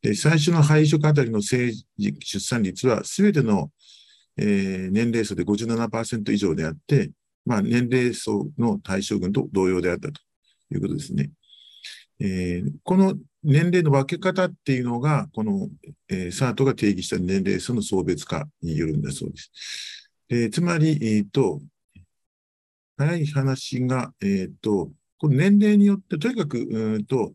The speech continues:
移植あたり、ユープロで移植してしまえば、えー、生児出産率だとこのくらい以上であって、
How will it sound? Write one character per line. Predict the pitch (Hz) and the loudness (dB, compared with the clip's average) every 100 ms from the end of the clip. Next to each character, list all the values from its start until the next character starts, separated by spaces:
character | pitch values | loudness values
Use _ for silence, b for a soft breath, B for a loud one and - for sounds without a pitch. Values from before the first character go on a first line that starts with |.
| _ | _
移 | 143 | -2
植 | 175 185 | 0 0
あ | 240 | 0
た | 185 | 0
り、 | 104 82 - _ _ _ | 0 -4 -14 _ _ _
ユ | 151 | -2
ー | 185 | -2
プ | 233 | -2
ロ | |
で | 160 | -2
移 | |
植 | 127 147 | -2 -4
し | - | -4
て | 160 | -4
し | 151 | -2
ま | 180 | -2
え | 165 | -2
ば、 | 143 156 - _ _ _ 113 | -2 -4 -6 _ _ _ -4
え | 104 101 92 85 85 147 | -2 0 -4 -6 -6 -6
ー、 | - - _ | -8 -18 _
生 | - 143 | -4 -2
児 | 113 | -2
出 | 92 107 | -2 -6
産 | 101 110 | -2 -2
率 | 98 87 | 0 -2
だ | 98 | -2
と | - | -2
こ | 98 | 0
の | 101 | 0
く | 101 | 2
ら | 95 | 0
い | |
以 | 90 | 0
上 | 107 90 | -2 0
で | 76 | 0
あ | 76 | -2
っ | |
て、 | - - 110 | -2 -2 -2